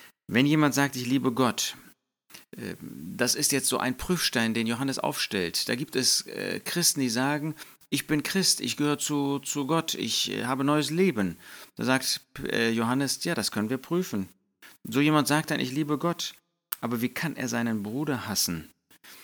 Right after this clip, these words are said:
Wie kann er nicht sein Leben für den Bruder hingeben? Davon hatte er schon in erster Johannes drei gesprochen.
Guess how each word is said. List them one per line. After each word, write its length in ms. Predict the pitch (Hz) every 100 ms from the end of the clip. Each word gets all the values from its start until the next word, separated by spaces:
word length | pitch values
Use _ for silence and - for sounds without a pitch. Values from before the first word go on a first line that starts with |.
| - -
Wie 140 | 123
kann 240 | 120 156 139
er 140 | 139
nicht 340 | 143 143 -
sein 160 | - 123
Leben 420 | 117 131 143 139
für 200 | 127 143
den 200 | 127 120
Bruder 240 | 110 123 123
hingeben? 680 | 117 151 123 107 95 92 87
Davon 260 | 107 120
hatte 200 | 131 -
er 120 | 101
schon 220 | 117 123 113
in 100 | 107
erster 280 | 120 -
Johannes 280 | 117 117 104
drei 300 | 110 107 131
gesprochen. 640 | 120 104 - 104 90 87